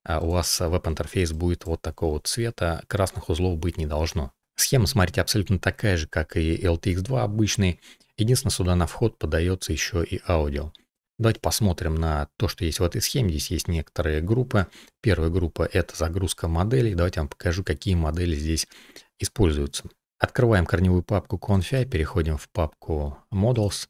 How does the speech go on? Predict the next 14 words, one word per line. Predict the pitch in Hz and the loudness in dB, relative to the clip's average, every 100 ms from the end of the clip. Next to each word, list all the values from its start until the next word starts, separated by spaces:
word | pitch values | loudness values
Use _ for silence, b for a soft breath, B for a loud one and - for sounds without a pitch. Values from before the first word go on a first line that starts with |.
| _ | _
открываем | - - 92 85 78 | -4 0 2 4 2
здесь | 76 76 | 0 -2
Checkpoints, | - - - - 113 113 107 - | -2 -4 -4 -2 0 2 0 -4
и | - 110 | -2 0
здесь | 101 90 92 - | 0 0 -2 -2
я | 82 78 | -2 -2
создал | 85 80 80 | -2 -2 0
отдельную | 76 82 78 80 | 0 0 0 -2
папку | - 123 - 85 | -2 -6 -2 -2
Л | 76 | -2
Т | - 92 | -4 -6
Х | - - | -6 -4
Video | 95 98 90 | -2 0 0
для | 73 76 80 | 0 0 -2